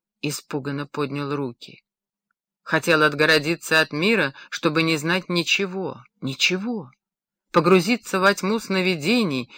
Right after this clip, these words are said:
неземного блаженства. Снова взрывались солнца под его веками,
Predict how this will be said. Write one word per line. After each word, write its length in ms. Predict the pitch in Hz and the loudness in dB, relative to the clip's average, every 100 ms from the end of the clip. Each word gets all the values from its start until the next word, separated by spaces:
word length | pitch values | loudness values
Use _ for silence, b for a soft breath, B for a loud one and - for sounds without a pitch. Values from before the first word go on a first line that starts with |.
| B | B
неземного 800 | 156 160 147 151 147 139 180 202 | 0 0 0 -2 -4 -4 -4 -6
блаженства. 960 | 180 165 175 151 139 127 - - - - - _ _ _ - | -6 -6 -6 -6 -8 -10 -16 -20 -20 -20 -20 _ _ _ -14
Снова 720 | - 180 185 214 233 208 170 | -6 0 4 6 6 4 2
взрывались 760 | 147 131 165 185 196 185 185 | 0 0 2 4 4 2 -2
солнца 560 | - - 180 185 - 175 | -6 0 2 2 0 -2
под 200 | - 156 | -2 -2
его 260 | 165 165 | 0 2
веками, 720 | 165 139 180 170 - 151 151 | 0 0 0 -2 -6 -8 -10